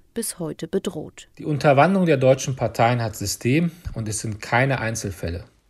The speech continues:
Speaker 2: Heute finden sich Grauwölfe größtenteils in den Volksparteien C D U, S P D, aber auch zum Teil in der F D P wieder.
Speaker 1: Diese Wölfe im Schafspelz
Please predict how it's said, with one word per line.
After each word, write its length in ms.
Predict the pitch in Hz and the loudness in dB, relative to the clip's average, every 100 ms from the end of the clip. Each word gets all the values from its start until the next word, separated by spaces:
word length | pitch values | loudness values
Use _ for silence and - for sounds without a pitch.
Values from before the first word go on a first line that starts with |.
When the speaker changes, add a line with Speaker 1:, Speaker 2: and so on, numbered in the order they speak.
| _ _ _ | _ _ _
Speaker 2:
Heute 520 | 123 156 156 170 160 - | 4 4 4 0 -2 -6
finden 380 | - - 151 151 | -6 -2 -2 -2
sich 260 | 139 135 | -6 -8
Grauwölfe 560 | - 127 123 131 127 117 | -2 0 2 2 -2 -6
größtenteils 840 | 107 120 151 - 131 135 123 120 | -2 0 0 -2 -8 -2 0 0
in 80 | - | -4
den 160 | 107 98 | -6 -6
Volksparteien 840 | - 120 127 - 127 131 117 110 | -2 -2 -2 -4 -4 -2 -2 -4
C 200 | - 107 | -6 -6
D 140 | 101 | -4
U, 240 | 104 120 - | -4 -4 -6
S 240 | 107 - | -6 -6
P 140 | - 101 | -6 -4
D, 360 | 101 117 131 - _ - - | -2 -2 -4 -12 _ -20 -4
aber 340 | 110 139 123 | 2 4 4
auch 160 | 117 - | 0 -4
zum 240 | - 101 | -10 -10
Teil 400 | - 98 98 104 - _ | -4 -2 -2 -4 -12 _
in 160 | 120 104 | -4 0
der 180 | 101 | 0
F 140 | 104 - | -2 -8
D 140 | 95 | -10
P 340 | 87 95 92 - - | -8 -8 -8 -10 -18
wieder. 300 | 123 - - _ _ | -14 -14 -16 _ _
Speaker 1:
Diese 420 | 269 269 302 220 - 160 | -4 0 2 0 -2 -2
Wölfe 380 | 185 226 - | 0 0 0
im 260 | 202 175 175 | 0 0 -2
Schafspelz 840 | - 190 240 - - 226 240 - | -4 -4 -4 -6 -6 -2 0 -2